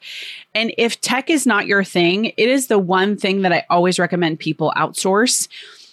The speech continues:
And you look for contract work. You look for somebody who can do it just on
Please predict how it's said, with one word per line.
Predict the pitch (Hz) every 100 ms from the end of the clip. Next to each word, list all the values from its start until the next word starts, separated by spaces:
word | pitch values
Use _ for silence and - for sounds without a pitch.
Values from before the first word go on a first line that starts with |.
| _ -
And | 214
you | 214 208
look | 202 196 240 247
for | - 214 202 202
contract | 196 - 190 165 - - -
work. | 98 - -
You | 180
look | 208 -
for |
somebody | 233 240 208
who | 208
can | 208 180
do | 185
it | 160
just | 160 170 160 - -
on | 165 160 156 151 151